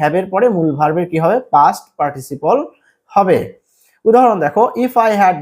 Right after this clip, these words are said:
known him, আমি যদি তাকে চিনতাম, দেখো if এর পরে had known, পাস্ট পারফেক্ট টেন্স আছে, তাহলে পরেরটা হবে কি? হয় পাস্ট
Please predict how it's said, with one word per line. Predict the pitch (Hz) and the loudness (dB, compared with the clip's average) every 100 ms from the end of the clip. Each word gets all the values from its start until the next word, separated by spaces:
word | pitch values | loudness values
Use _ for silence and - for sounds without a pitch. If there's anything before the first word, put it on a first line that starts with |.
| 170 | 0
known | 233 240 165 | 0 2 -2
him, | 131 101 - | -4 -8 -4
আমি | 190 247 | -2 0
যদি | 269 277 | -2 -4
তাকে | 269 202 - 214 151 - _ | -2 -2 0 -2 -2 -12 _
চিনতাম, | - 302 277 185 113 - _ _ _ _ | 0 0 2 0 0 -6 _ _ _ _
দেখো | - 240 | -2 0
if | 226 233 247 | 0 2 0
এর | 240 | 2
পরে | 196 226 | 2 2
had | 233 165 175 170 151 185 | 0 2 0 0 -4 0
known, | 240 196 117 104 | 2 2 -2 -2
পাস্ট | 196 226 - | -2 -2 -4
পারফেক্ট | 160 135 - | -6 -6 -8
টেন্স | 117 110 | -10 -8
আছে, | 104 85 - _ _ | -10 -12 -14 _ _
তাহলে | 170 196 | 0 0
পরেরটা | 196 190 196 214 | 0 -2 -2 0
হবে | 208 202 | 0 0
কি? | 202 247 | -2 -2
হয় | 196 160 | 0 0
পাস্ট | - 180 - - | -2 -6 -8 -20